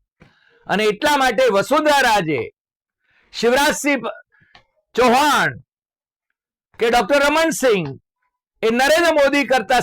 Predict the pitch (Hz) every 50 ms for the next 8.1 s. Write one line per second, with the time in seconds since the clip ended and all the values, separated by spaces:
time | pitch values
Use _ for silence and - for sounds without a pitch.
0 | - - 254 254 269 277 277 262 247 233 208 190 185 170 - - 151 139 123 127
1 | 131 - _ _ _ _ _ _ _ _ - 208 226 233 226 220 202 175 175 202
2 | 226 277 302 330 330 311 294 269 254 247 240 262 269 262 269 262 233 175 160 240
3 | 294 277 - - - 269 277 269 247 247 240 226 214 226 214 - 214 196 196 202
4 | 202 202 196 185 180 180 185 156 - 185 185 202 220 208 190 190 196 190 226 247
5 | 277 277 262 - 180 196 202 196 185 185 170 147 180 226 233 214 175 131 98 -
6 | - _ _ _ _ _ _ _ _ _ _ _ _ _ _ _ _ _ _ _
7 | _ _ _ - _ _ _ _ _ _ _ _ _ _ _ _ _ _ - -
8 | - 208